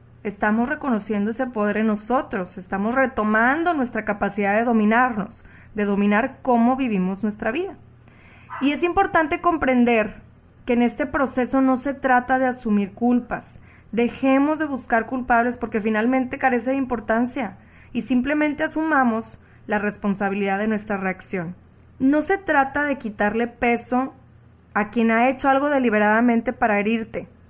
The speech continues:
Se trata simplemente de quitarle el poder que le has otorgado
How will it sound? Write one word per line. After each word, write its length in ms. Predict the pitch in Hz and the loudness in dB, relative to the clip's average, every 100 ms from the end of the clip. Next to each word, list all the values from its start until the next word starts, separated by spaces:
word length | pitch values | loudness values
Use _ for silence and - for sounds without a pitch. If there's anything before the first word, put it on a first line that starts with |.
| - - | -20 -10
Se 160 | - 220 | -6 0
trata 280 | 240 240 | 2 2
simplemente 640 | 277 311 285 302 269 254 269 | -2 -2 0 2 2 2 2
de 140 | 254 | 0
quitarle 640 | 240 208 - 214 233 233 - | -2 -4 2 2 2 -2 -4
el 140 | 220 | -8
poder 540 | 208 202 208 214 240 - - - - - | -4 -2 2 2 0 -6 -20 -20 -20 -6
que 120 | 233 | -2
le 160 | 226 220 | 0 0
has 200 | 226 226 | 0 -2
otorgado 760 | 262 269 240 220 214 226 320 | -2 0 2 4 4 2 -2